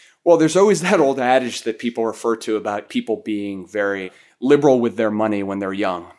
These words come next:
and they get more and more conservative as they get more assets. So there's always a little bit of a hesitance to look at the younger generation and draw conclusions. But that said,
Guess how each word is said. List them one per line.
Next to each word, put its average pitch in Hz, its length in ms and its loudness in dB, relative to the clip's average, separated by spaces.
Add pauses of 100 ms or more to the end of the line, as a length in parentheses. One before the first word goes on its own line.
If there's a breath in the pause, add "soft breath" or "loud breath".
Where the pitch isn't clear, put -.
and 104 120 -2
they 104 60 -2
get 107 120 -2
more 113 160 2
and 110 100 0
more 104 140 -2
conservative 95 600 -6
as 87 200 -8
they 92 240 -6
get 85 280 -8
more 95 200 -4
assets. - 560 -8
So 127 120 -8
there's 135 140 0
always 208 200 6
a 143 60 4
little 175 340 6
bit 143 160 6
of 120 160 2
a 107 240 2 (240 loud breath)
hesitance 107 680 0
to 101 320 -2 (160 loud breath)
look 131 200 2
at 120 100 0
the 107 320 2
younger 127 340 4
generation 101 720 -2
and 95 160 -8
draw 104 200 2
conclusions. 101 800 -6 (180)
But 135 260 2 (200)
that 131 280 2
said, 151 520 -2